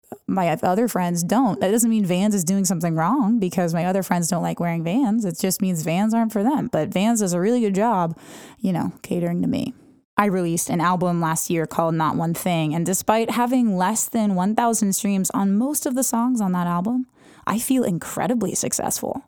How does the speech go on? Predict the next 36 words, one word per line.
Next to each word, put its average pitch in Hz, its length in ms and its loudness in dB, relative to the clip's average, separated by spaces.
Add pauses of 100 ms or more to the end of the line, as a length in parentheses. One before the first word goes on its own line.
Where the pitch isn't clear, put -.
(240)
because 208 260 0
I 196 140 2
made 202 300 2
this 175 260 0
exact 185 760 0 (120)
thing 247 300 2
that 190 100 2
I 175 100 2
wanted. 175 400 2
I 180 100 2
brought 180 280 2
my 180 120 2
vision 180 520 0
to 175 160 -2
life. 180 480 0
I 170 140 0
had 165 180 0
so - 100 -2
much 170 220 -2
fun 180 180 0
making 202 340 0
it, 175 220 0 (540)
and 180 260 0
I'm 175 640 0
just - 280 -4
so 180 500 0 (380)
proud 196 280 4
of 190 120 2
it. - 160 -2
It 180 100 -2
doesn't 196 380 2
matter 190 320 2
to 185 180 0
me 175 320 2
what 185 560 -4
happened 175 680 0